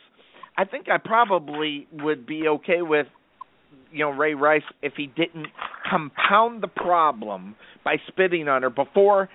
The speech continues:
it happened. That tells me that is a destructive relationship way before,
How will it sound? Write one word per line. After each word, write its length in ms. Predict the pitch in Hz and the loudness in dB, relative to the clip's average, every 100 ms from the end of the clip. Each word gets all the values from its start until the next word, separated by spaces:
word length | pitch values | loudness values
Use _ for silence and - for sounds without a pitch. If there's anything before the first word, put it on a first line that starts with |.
| _ | _
it 140 | 151 | 0
happened. 400 | 156 165 - 107 - - | 2 2 0 -10 -10 0
That 140 | 269 311 | 0 2
tells 240 | 294 208 | 0 0
me 160 | 180 175 143 | -2 -4 0
that 200 | 185 180 | 0 0
is 160 | 139 | -4
a 80 | 143 | -10
destructive 720 | 113 135 - 233 302 - 196 | -10 -14 -8 -4 -4 -6 -10
relationship 840 | 170 160 151 160 - 151 - 160 - | -4 -4 -4 -8 -10 -14 -8 -8 -6
way 640 | 131 135 127 143 170 175 165 | -12 -10 -10 0 2 2 0
before, 440 | 135 - 139 139 | -4 0 4 4